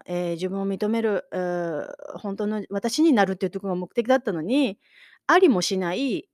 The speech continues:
幻想の自分っていうものを追い求めるようになるとですね、その完璧百パーセントす-、あの、いい、いい、いい、いいば-、だけの、グッドな、ポジティブな面の、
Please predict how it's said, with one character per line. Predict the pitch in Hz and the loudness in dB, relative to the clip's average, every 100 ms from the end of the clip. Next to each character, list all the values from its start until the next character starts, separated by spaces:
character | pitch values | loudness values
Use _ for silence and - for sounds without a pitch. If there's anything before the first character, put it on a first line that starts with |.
| - | 4
幻 | 262 294 285 | 6 6 4
想 | 311 285 | 2 4
の | 285 294 | 4 4
自 | 165 180 | 0 -2
分 | 185 202 | -2 -2
っ | |
て | 214 | -2
い | 214 | 0
う | |
も | 220 | 2
の | 233 214 | 2 0
を | - | 0
追 | 185 | 2
い | 214 | 4
求 | 226 254 | 4 4
め | 254 269 | 2 2
る | |
よ | 208 | 0
う | 156 | 0
に | |
な | 160 | -2
る | 190 | -2
と | 175 | -4
で | 156 | -6
す | - | -8
ね、 | 160 147 143 | -10 -10 -10
そ | 175 | -10
の | 165 | -10
完 | - - 208 | -10 -8 -6
璧 | 214 190 | -6 -6
百 | 180 | -8
パ | - 233 | -2 -2
ー | |
セ | 220 226 | 0 -4
ン | |
ト | 208 143 | -4 -6
す-、 | - - - | -6 -12 -10
あ | 170 | -6
の、 | 165 160 | -6 -6
い | |
い、 | 214 180 - _ | -8 -8 -14 _
い | 226 | -6
い、 | 208 - - | -6 -8 -12
い | 214 190 | -6 -6
い、 | 151 | -6
い | - 277 | -4 -2
い | 180 | -2
ば-、 | - 160 _ _ | -4 -12 _ _
だ | 165 | -6
け | - | -4
の、 | 165 247 - _ - - - - _ | -4 -6 -12 _ -20 -20 -20 -20 _
グ | 170 240 | -2 0
ッ | |
ド | 202 196 | 2 2
な、 | 160 - _ - | 2 -4 _ -2
ポ | 285 | -2
ジ | 226 | 0
テ | 170 | 0
ィ | |
ブ | |
な | 165 | 0
面 | 156 196 175 | 2 2 2
の、 | 147 151 | 0 -2